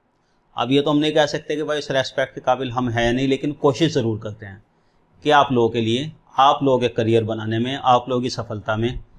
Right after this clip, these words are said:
हमारा भी कंट्रीब्यूशन हो। और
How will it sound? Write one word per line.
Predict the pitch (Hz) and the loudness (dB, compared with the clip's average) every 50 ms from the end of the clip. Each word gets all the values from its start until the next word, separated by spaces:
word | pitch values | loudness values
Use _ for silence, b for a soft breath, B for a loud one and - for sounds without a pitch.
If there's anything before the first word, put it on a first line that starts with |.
| - _ _ - - | -20 _ _ -10 -2
हमारा | - 139 139 143 135 127 120 | 0 2 4 4 6 6 4
भी | 117 147 147 | 4 2 0
कंट्रीब्यूशन | - 139 123 113 110 117 101 110 98 - 104 98 | 0 0 0 0 -2 -4 -6 -8 -10 -12 -14 -16
हो। | 95 92 85 - - _ _ _ _ _ _ b b b b b b _ _ _ _ _ - - | -18 -18 -18 -20 -20 _ _ _ _ _ _ b b b b b b _ _ _ _ _ -4 0
और | 151 170 170 | 2 4 6